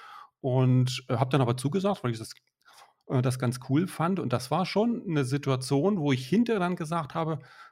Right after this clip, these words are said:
„Mensch, hat ja gar nicht wehgetan. Hat ja funktioniert. Ich komme ja sogar einigermaßen sympathisch rüber.“ Hätte ich ja gar nicht gedacht vorher.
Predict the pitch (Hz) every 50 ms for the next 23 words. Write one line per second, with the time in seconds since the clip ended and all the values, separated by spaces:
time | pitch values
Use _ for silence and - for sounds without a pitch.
0 | _ - 170 185 143 123 - - - - _ _ _ _ 131 127 127 135 120 104
1 | 123 135 123 135 165 160 135 123 127 - - 120 131 - - _ _ _ _ -
2 | - 123 - 131 120 127 143 131 127 165 165 175 180 139 110 - - - - 156
3 | 131 - - - 127 131 135 131 110 117 110 - 113 - 135 135 127 117 113 101
4 | 98 104 113 117 123 120 120 110 - - 98 113 - - 101 - 127 185 247 196
5 | 123 101 - - - - _ _ _ _ _ _ _ _ _ _ - 120 123 -
6 | - 120 120 113 110 107 - - 127 202 143 - - - - - - 120 131 131
7 | -